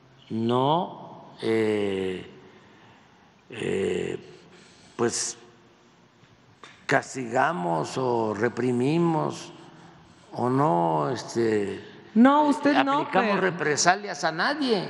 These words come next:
Speaker 2: Usted no, pero, este, en el gobierno de Quintana Roo ellos han sido amenazados, este, uno, este, con sus vidas y otro con restringirle los contratos, de que ya
Speaker 1: No,
Speaker 2: no les van a
Speaker 1: no.
Speaker 2: permitir ser proveedores del gobierno.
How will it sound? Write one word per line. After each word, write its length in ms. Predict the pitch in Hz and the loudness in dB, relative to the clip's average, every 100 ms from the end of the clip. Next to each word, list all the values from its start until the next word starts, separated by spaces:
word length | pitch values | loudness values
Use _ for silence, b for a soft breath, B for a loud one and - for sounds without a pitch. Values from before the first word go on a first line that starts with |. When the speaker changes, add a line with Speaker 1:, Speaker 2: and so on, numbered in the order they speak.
| - | 0
Speaker 2:
Usted 320 | 208 220 233 254 | 2 4 2 2
no, 320 | 247 269 311 | 2 2 2
pero, 500 | 262 202 175 165 156 - | 2 4 4 2 0 0
este, 340 | 170 - 175 | 0 2 0
en 80 | 170 | 2
el 100 | 175 | 2
gobierno 280 | 185 196 214 | 2 2 2
de 160 | 226 | 2
Quintana 680 | 220 208 180 175 175 190 202 | 2 2 2 0 0 0 0
Roo 40 | - | 2
ellos 320 | 190 214 208 | 2 2 0
han 180 | 202 202 | 0 0
sido 240 | 214 202 | 2 4
amenazados, 920 | 202 185 165 180 196 202 208 233 240 | 4 0 0 0 2 0 2 0 0
este, 380 | - 170 170 170 | 0 2 2 4
uno, 440 | 180 202 220 214 B B B | 4 4 4 2 B B B
este, 320 | - 165 175 170 | 2 2 0 -2
con 160 | 180 | 0
sus 240 | 185 190 190 | 4 4 6
vidas 440 | 226 226 254 - | 6 6 4 2
y 100 | 208 | 2
otro 380 | 208 214 226 226 | 2 4 0 2
con 180 | 208 180 | 2 2
restringirle 800 | 185 - 190 185 - 233 240 214 | 2 2 2 2 4 4 6 4
los 180 | 175 - | 2 2
contratos, 600 | 165 165 196 208 196 165 | 0 2 0 0 0 2
de 100 | 151 | 2
que 60 | 156 | 4
ya 200 | 175 180 | 4 4
Speaker 1:
No, 140 | 220 | 2
Speaker 2:
no 20 | |
les 180 | 214 185 | 0 2
van 160 | 180 185 | 2 2
a 60 | |
Speaker 1:
no. 60 | 185 | 2
Speaker 2:
permitir 360 | 220 240 190 185 | 2 2 2 2
ser 140 | 214 | 2
proveedores 520 | 190 185 175 165 185 180 | 0 2 2 4 2 0
del 160 | 165 | 0
gobierno. 520 | 156 151 196 214 156 | 2 2 2 0 -4